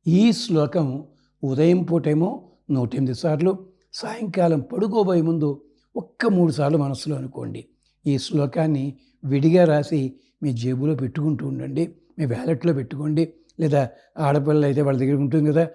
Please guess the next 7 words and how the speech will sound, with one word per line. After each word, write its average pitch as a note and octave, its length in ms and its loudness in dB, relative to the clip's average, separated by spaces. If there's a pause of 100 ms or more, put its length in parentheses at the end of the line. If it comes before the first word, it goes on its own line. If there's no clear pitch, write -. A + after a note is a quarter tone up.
(140)
మనీ E3+ 180 0
పర్సు, C#3+ 260 0 (240)
దాంట్లో C#3+ 360 0
పెట్టుకోండి. D3+ 460 -2 (480)
క్షేమం F3 560 2
కలుగుతుంది, F#3+ 560 0 (420)
సంతానము, D#3+ 680 0